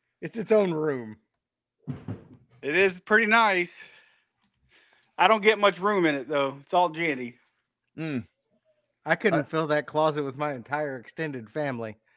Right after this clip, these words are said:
Speaker 3: No. By the way, we got con-, we got combatants out for the first match. We got Kevin Sullivan and Doctor Death Steve Williams. I, I wonder, this must be the, uh, the varsity squad.
Speaker 1: Getting close to it.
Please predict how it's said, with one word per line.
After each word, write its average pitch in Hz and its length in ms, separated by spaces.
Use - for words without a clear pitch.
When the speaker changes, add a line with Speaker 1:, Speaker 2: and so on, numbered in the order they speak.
Speaker 3:
No. 123 300
By 214 100
the 220 60
way, 220 100
we 226 80
got 240 180
con-, 190 260
we 175 80
got 240 140
combatants 180 560
out 147 280
for 165 100
the 143 100
first 175 320
match. 170 240
We 160 120
got 208 180
Kevin 208 380
Sullivan 160 680
and 131 200
Doctor 170 380
Death 160 240
Steve 170 320
Williams. 135 420
I, 131 100
I 127 100
wonder, 139 420
this 123 220
must 143 240
be 131 140
the, 110 220
uh, 104 100
the 107 100
varsity 113 460
squad. 92 420
Speaker 1:
Getting 180 260
close 139 320
to 117 180
it. 113 100